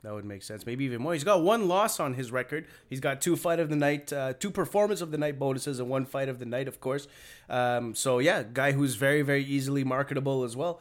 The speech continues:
Um, so you gotta give those two guys credit. It was, it was just, it, look, if, if you're just starting out and you're starting to watch M M A and you're starting to watch the U F C, U F C two twenty-three was the kind of card that you wanted because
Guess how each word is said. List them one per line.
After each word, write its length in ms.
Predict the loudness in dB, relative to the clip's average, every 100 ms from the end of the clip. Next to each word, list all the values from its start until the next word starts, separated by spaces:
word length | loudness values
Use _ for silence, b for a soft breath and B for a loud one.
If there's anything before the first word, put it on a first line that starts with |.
| B B B B
Um, 640 | -2 0 0 -2 -4 -4
so 140 | -4
you 80 | -2
gotta 180 | -2 -2
give 160 | -2 0
those 220 | 0 0
two 100 | -4
guys 300 | -2 -2 -2
credit. 280 | -4 -4 -2
It 60 |
was, 160 | -2 -2 B B B
it 80 | 2
was 140 | 4
just, 280 | 2 -2 -4
it, 280 | -8 -8 -20 B B B
look, 260 | 0 0 -2 B B
if, 220 | -8 -8 -10
if 200 | -10 -4
you're 200 | 2 2
just 400 | 2 2 4 4
starting 360 | 4 4 4 0
out 240 | -2 -2
and 80 | -4
you're 100 | -4
starting 340 | -2 0 0
to 120 | -2 -2
watch 340 | 0 -2 -2
M 160 | -4 -2
M 140 | 0
A 140 | 0
and 80 | 0
you're 80 | -2
starting 280 | 0 2 2
to 80 | 0
watch 300 | 2 0 -2
the 80 | -4
U 180 | -2
F 80 | -2
C, 400 | -2 0 0 0 B B B
U 180 | 8
F 80 | 8
C 140 | 8 -2
two 140 | -4
twenty-three 480 | 0 0 0 2 2
was 160 | 2
the 80 | -2
kind 240 | -2 -2 -2
of 80 |
card 220 | 0 0 0
that 60 |
you 120 | -4 -4
wanted 360 | 0 0 0
because 340 | -4 -2 -2